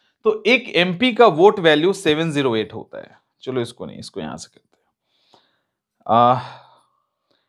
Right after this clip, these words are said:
जब ये होता है तो उसके अंदर जो टोटल मेंबर हैं, जो उनका निर्वाचक मंडल बनता है, जहां पे इलेक्शन होता है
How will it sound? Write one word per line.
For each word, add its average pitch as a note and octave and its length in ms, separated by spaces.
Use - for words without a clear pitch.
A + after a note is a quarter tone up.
जब A3 180
ये B3+ 140
होता A3 300
है A#3 120
तो A#3+ 120
उसके A#3 200
अंदर A#3+ 220
जो C4 120
टोटल F#3 480
मेंबर F#3+ 420
हैं, F3 180
जो F#3+ 60
उनका F#3 200
निर्वाचक F#3 520
मंडल F3+ 360
बनता F#3 300
है, F#3 120
जहां D3 200
पे E3 100
इलेक्शन G3+ 380
होता F#3 240
है B2+ 240